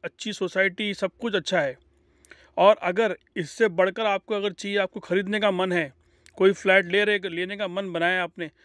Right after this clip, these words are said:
तो ये फ्लैट भी आपके लिए बहुत ज़बरदस्त साबित होने वाला है। अगर ये फ्लैट आप चाहते हैं कि हमें मिल जाए या हम इसे विजिट करके इसके बारे में सोचें,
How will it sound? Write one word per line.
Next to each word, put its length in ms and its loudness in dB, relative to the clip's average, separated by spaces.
तो 100 -6
ये 220 4
फ्लैट 340 -2
भी 140 -8
आपके 320 -4
लिए 120 -6
बहुत 300 -6
ज़बरदस्त 440 -2
साबित 280 -4
होने 160 0
वाला 220 0
है। 120 -8
अगर 220 0
ये 120 4
फ्लैट 260 0
आप 160 -2
चाहते 280 -2
हैं 100 -4
कि 80 -6
हमें 240 -4
मिल 200 0
जाए 260 2
या 120 4
हम 120 2
इसे 180 -2
विजिट 260 0
करके 240 -2
इसके 220 -2
बारे 220 0
में 120 -4
सोचें, 360 -4